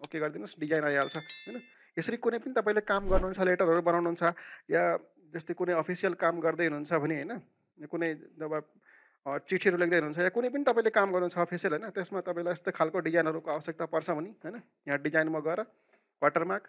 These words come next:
पेज कलर and पेज बोर्डर भन्ने यो तिनवटा अप्सन यहाँदेखि चुज गर्न सक्नुहुन्छ। साथीहरू यसमा तपाईँलाई बोर्डर चाहिएन भने यहाँ ननमा क्लिक गरेर ओके गर्न सक्नुहुन्छ। ओके साथीहरू, हाम्रो क्लास तपाईँलाई कस्तो लाग्यो,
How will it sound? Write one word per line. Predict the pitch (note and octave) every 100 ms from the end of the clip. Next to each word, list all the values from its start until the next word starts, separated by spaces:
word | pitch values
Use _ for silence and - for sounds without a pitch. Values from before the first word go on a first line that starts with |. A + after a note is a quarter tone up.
| _
पेज | F3+ E3+
कलर | F#3 G#3 -
and | C4+
पेज | - F3+ F3
बोर्डर | E3+ D#3+
भन्ने | C#3+
यो | E3
तिनवटा | D#3+ E3+ D#3+
अप्सन | - D#3+
यहाँदेखि | C3+ D3 F3+
चुज | F3+ D#3
गर्न | D3 D3
सक्नुहुन्छ। | E3 F3 F#3+ A3 - - - _ -
साथीहरू | F3+ A3+ G#3+
यसमा | G3+ G#3+
तपाईँलाई | G#3 G#3 G3
बोर्डर | F#3 F#3+ F#3
चाहिएन | F#3+ F#3+
भने | E3+ G3 F3
यहाँ |
ननमा | D#3+ E3+ E3+
क्लिक | D#3+ D#3+ C#3+
गरेर | D3+ G#3+ _ _ _
ओके | D3+ D3
गर्न | C#3+ F3
सक्नुहुन्छ। | E3 D3+ C3+ D3
ओके | D#3+ B3 - _ _ _ _ _ _ _ - - - -
साथीहरू, | - E3+ G#3
हाम्रो | F3 G3
क्लास | G3 G3 -
तपाईँलाई | F#3 F3+
कस्तो | F3+ F3
लाग्यो, | G3 F3